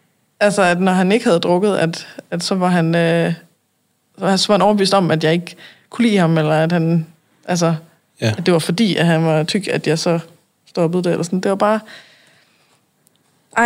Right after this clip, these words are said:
Speaker 1: jeg tror, der er virkelig mange, der vil have det så godt af at skifte fokus og sige, "Det handler ikke om den der skide krop."
Speaker 2: Jamen, det tror jeg også. Og jeg tror faktisk også, det der med at begynde på alle de der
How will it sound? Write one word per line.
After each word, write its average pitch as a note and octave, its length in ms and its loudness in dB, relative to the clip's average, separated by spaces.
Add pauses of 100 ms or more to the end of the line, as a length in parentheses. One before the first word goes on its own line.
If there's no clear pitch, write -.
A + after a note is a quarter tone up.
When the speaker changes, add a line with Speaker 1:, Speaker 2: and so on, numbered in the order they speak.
Speaker 1:
jeg A3 100 2
tror, A#3+ 140 2
der A3+ 60 2
er A3 60 0
virkelig A#3+ 280 4
mange, G#3+ 400 2
der A3 80 0
vil G#3 120 0
have G#3 120 2
det G#3+ 80 -2
så A3 200 2
godt G#3+ 160 2
af G3 120 2
at G3+ 80 -2
skifte - 240 -6
fokus G3+ 520 0
og - 120 -8
sige, G3+ 400 0 (180)
"Det G3+ 100 -4
handler G3 460 0
ikke F3+ 260 -2 (100)
om F3 120 0
den E3+ 160 0 (100)
der F3 120 0 (140)
skide E3+ 640 -2
krop." - 280 -8 (180)
Speaker 2:
Jamen, A2+ 100 0
det A2 100 2
tror A2 140 0
jeg G2 100 0
også. F#2+ 120 -2
Og A#2 100 -4
jeg G2+ 100 0
tror A#2 180 2
faktisk A2+ 440 2
også, A#2 220 2
det A#2 100 4
der A2 80 4
med G#2+ 160 4
at G#2 200 -2
begynde G#2+ 400 4
på B2 140 2
alle G2+ 200 2
de A#2 120 2
der G#2 240 2